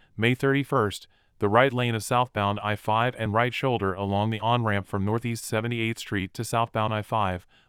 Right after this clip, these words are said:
will be closed from eight A M to four thirty P M. Thursday, June first, the left lane of southbound I five from the median adjacent to the Main Street off-ramp will be closed from eight A M to four thirty P M. Drivers are encouraged to slow down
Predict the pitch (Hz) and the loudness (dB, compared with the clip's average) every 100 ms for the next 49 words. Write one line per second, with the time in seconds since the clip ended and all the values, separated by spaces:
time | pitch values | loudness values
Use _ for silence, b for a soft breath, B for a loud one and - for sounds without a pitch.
0 | b 110 110 - 113 110 - 98 104 110 | b 0 0 2 2 2 -2 -4 -2 -2
1 | 107 - 101 80 - _ _ _ _ _ | -4 -6 -6 -6 -14 _ _ _ _ _
2 | _ _ - 120 139 151 143 135 135 120 | _ _ -4 0 2 2 2 2 0 0
3 | 113 104 101 110 - 147 147 95 92 92 | 0 0 -2 -4 0 2 2 0 -2 -4
4 | _ - 135 147 147 135 98 - - _ | _ 0 2 2 4 4 4 -2 -18 _
5 | _ 110 104 135 - 113 113 107 123 123 | _ 0 2 2 0 -2 0 -2 0 0
6 | - 107 98 104 107 - 101 101 - 107 | 0 -2 0 -2 -4 0 0 0 0 -2
7 | 101 104 117 131 120 101 95 101 90 104 | 0 0 0 0 0 0 0 -4 -4 -2
8 | 104 107 127 - 127 120 113 113 95 92 | 0 2 0 -2 -4 0 2 2 0 -2
9 | - 107 104 - 107 98 - 104 101 101 | -2 -4 -4 0 0 0 -2 -4 -2 -2
10 | 104 101 107 85 78 _ _ _ _ _ | -4 -4 -6 -6 -10 _ _ _ _ _
11 | _ _ - 123 - 151 160 143 139 - | _ _ -6 -4 2 2 4 4 2 0
12 | 120 110 107 107 113 113 107 104 104 107 | 0 0 0 0 0 -2 4 4 4 0
13 | - 101 104 - 117 120 - 113 - 123 | 0 0 0 0 0 0 -2 -6 0 2
14 | 123 110 98 | 4 2 2